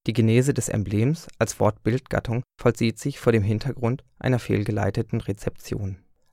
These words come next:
Altschatos bildloses Emblemkonzept traf auf das Bildverständnis des Druckers Heinrich Steiner. Während Altschato imaginäre Bilder im Sinn hatte, so meine These, überführte der Drucker Steiner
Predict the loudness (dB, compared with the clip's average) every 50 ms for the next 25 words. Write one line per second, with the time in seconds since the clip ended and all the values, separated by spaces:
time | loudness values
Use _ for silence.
0 | _ -2 -2 -2 0 2 2 2 2 2 -4 -4 -2 -2 -2 -2 -2 -2 -2 0
1 | 0 0 -2 -2 -2 0 0 2 0 0 0 -2 -2 -4 -4 -2 -2 -4 -4 -4
2 | -12 -18 -18 -18 -20 -20 _ -12 -4 0 0 0 0 0 -4 -4 -4 -4 0 0
3 | 0 0 0 -2 -4 -2 0 0 0 0 0 -2 -4 -6 -6 -10 -12 -6 -2 -2
4 | -2 -2 -4 -6 -4 -2 -4 -4 -4 -4 -4 -2 -2 -2 -4 -4 0 0 0 0
5 | 0 -2 -4 -6 -6 -8 _ _ _ _ _ _ _ _ _ _ _ 0 2 2
6 | 2 0 -2 -2 -2 -2 -2 -2 -2 -2 -2 -2 -2 -2 -2 -4 -4 -8 -4 0
7 | 2 2 2 2 2 0 0 0 0 0 -2 0 2 2 2 2 2 0 0 -2
8 | -2 -2 -2 -2 -2 -4 -4 -2 -2 -2 -2 -2 -10 -20 -20 _ _ -8 -2 0
9 | 0 0 0 0 -2 -4 -4 -4 -2 -2 -2 -2 -2 -4 -6 -8 -20 _ _ _
10 | _ _ _ _ -4 2 2 2 2 4 2 2 2 4 4 2 2 2 2 -2
11 | -4 -2 -2 -4 -4 -2 -2 -2 0 0 0 0 -2 -2 -4